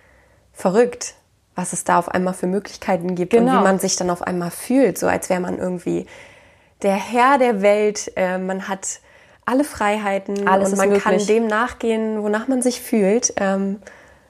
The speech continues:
Speaker 1: und man ist vielleicht nicht irgendwie gezwungen, irgendwas nachzugehen, was man eigentlich gar nicht möchte, aber es gehört eben nun mal zum gesellschaftlichen Leben dazu.
Speaker 2: Ja.
Speaker 1: Ja.
Speaker 2: Naja, aber auch da nochmal zu sagen,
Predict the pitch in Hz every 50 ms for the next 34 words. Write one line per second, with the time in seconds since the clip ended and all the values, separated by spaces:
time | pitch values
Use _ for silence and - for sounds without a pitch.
0 | _ _ - 202 196 190 196 196 - - - - 208 202 202 - 220 240 240 -
1 | - 214 214 202 208 202 202 202 202 196 196 196 196 - - - - - 208 226
2 | 233 233 226 214 214 202 196 202 208 208 196 190 - 208 208 214 - - - -
3 | 190 196 196 190 196 196 196 - 196 196 196 196 196 - - - - 247 285 294
4 | 285 277 - - 247 247 247 240 - 240 247 247 240 - 247 220 196 208 202 208
5 | 202 - - 202 208 202 - 208 196 196 202 202 202 196 196 190 190 196 196 -
6 | - - - - - - 220 202 196 196 185 185 190 196 - 202 196 - 190 190
7 | - 190 185 185 196 202 190 190 180 180 - - - 202 170 180 220 - - _
8 | - - - - - - - - - - - - - _ _ _ _ - - 208
9 | 202 190 - - - _ _ _ _ _ _ _ _ _ _ _ _ _ _ _
10 | _ _ _ _ _ _ _ _ - _ _ _ _ _ _ _ - 196 185 180
11 | - - - - - _ _ _ _ _ _ _ _ _ _ - 185 196 202 214
12 | 208 190 170 - 175 - - - 185 180 196 214 196 190 180 180 - 185 175 175
13 | 170 165 170 175 170 -